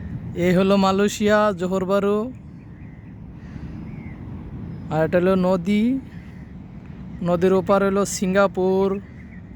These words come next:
এ হলো দেখেন সিঙ্গাপুর, ওয়ান্ডারফুল সিঙ্গাপুর, অনেক সুন্দর। সিঙ্গাপুর বাস যাইতেছে আসতেছে, গাড়ি, ছোট গাড়ি যাইতেছে আসতেছে। আর ওই পাশে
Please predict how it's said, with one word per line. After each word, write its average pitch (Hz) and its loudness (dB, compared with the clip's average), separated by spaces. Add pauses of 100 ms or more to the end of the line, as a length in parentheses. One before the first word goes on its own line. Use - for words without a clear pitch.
(120)
এ 180 4
হলো 165 2
দেখেন 151 0
সিঙ্গাপুর, 143 -2 (1160)
ওয়ান্ডারফুল 175 2
সিঙ্গাপুর, 185 0 (1300)
অনেক 185 2
সুন্দর। 143 0 (1500)
সিঙ্গাপুর 180 2
বাস 170 2
যাইতেছে 175 2
আসতেছে, 180 0
গাড়ি, 170 0
ছোট 165 -2
গাড়ি 175 2
যাইতেছে 170 0
আসতেছে। 180 0 (1040)
আর 180 4
ওই 233 2
পাশে 196 2